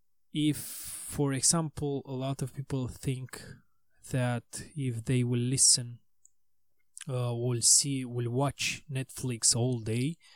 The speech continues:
they said will be in depression. Okay, okay, let's say that you are in depression because you watch Netflix. But you have to take action. You have to take some actions.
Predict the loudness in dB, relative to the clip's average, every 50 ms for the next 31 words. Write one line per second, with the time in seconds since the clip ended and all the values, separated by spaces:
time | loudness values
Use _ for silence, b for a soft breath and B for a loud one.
0 | b b b -4 -2 0 2 2 2 2 2 0 -4 -6 -10 _ _ _ -10 -6
1 | -4 -4 -2 -2 -2 -2 -2 -4 -4 -6 -6 -6 -4 -4 -4 -4 -4 -6 -8 -12
2 | -14 -16 -10 -4 -2 0 0 0 -2 -6 -14 _ _ _ _ _ _ -4 -4 -4
3 | -2 -2 -2 -2 0 0 2 4 4 4 4 4 2 2 0 -2 -4 -4 -4 -4
4 | -4 -6 -10 -10 -6 -2 0 0 0 0 -4 -6 -8 -10 -10 -10 -6 -6 -6 -6
5 | -6 -8 -10 -12 -10 -6 -6 -6 -6 -6 -6 -4 -2 0 0 -2 -2 -4 -8 -8
6 | -6 -8 -8 -8 -10 -12 -12 -12 -8 -4 -4 -4 -4 -6 b b b b b b
7 | b b b b b b b b b b b b _ -2 0 2 2 2 2 0
8 | -2 -8 -20 -20 _ _ _ _ _ _ _ _ _ _ _ _ _ _ _ -2
9 | 0 2 2 2 0 0 -2 -2 0 0 0 0 0 0 0 -2 -6 -8 -8 -12
10 | _ _ _ _ _ _ _ _ _ _ _ _ _ _ _ _ _ _ _ _
11 | _ _ _ _ _ _ _ _ _ -12 -8 -4 -2 0 0 0 -2 -4 -2 -2
12 | 0 2 2 2 2 0 -2 -4 -4 -4 -4 -6 -6 -6 -10 -10 -10